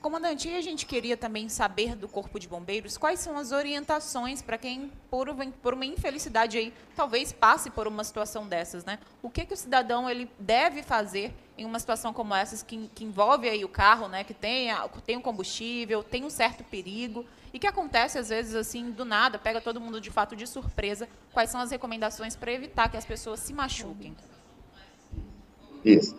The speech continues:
Speaker 2: O primeiro passo é, é sair do veículo imediatamente, né? Em caso de princípio de incêndio.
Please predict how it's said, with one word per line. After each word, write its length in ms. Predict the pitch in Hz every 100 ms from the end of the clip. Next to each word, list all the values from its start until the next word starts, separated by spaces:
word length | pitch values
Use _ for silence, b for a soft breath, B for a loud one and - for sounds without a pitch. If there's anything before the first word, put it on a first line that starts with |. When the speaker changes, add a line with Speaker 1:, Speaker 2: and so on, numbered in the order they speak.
| -
Speaker 2:
O 80 | -
primeiro 380 | 143 170 175 -
passo 540 | 147 151 147 - 170
é, 1200 | 160 156 135 139 135 135 131 127 117 110 107 95
é 20 | 87
sair 440 | - - - 117
do 100 | 117
veículo 300 | 127 123 123
imediatamente, 680 | 139 139 143 131 143 170 170
né? 200 | 123 151 b b b -
Em 80 | 104
caso 260 | 113 104
de 80 | 113
princípio 340 | 117 - 117
de 100 | 120
incêndio. 540 | 135 - 147 156 165